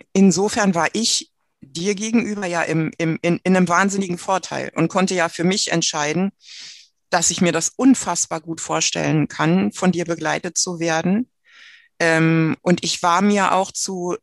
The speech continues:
drei Millionen Prozent sicher, dass ich bei dir eben nicht zu bin, sondern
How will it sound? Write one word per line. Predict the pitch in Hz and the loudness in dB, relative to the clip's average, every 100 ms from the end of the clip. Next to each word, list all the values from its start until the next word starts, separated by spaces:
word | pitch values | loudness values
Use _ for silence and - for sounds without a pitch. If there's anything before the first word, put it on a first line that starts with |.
| - | -8
drei | - 160 226 | -2 2 4
Millionen | 247 220 202 226 233 | 4 4 2 4 2
Prozent | 226 - 175 - 170 175 | 2 -6 -6 -2 0 0
sicher, | 165 165 208 202 | 0 -2 -2 -4
dass | 190 175 175 - - _ _ _ _ | -4 -4 -4 -6 -10 _ _ _ _
ich | 190 - | -6 0
bei | 190 | 0
dir | 165 190 196 - | 0 0 2 0
eben | 180 180 175 | 0 2 4
nicht | 233 - - - | 4 2 -6 -4
zu | - 202 165 | -2 -2 0
bin, | 175 220 294 285 | 2 4 4 0
sondern | - 170 170 170 165 160 180 | -2 2 2 2 2 0 -2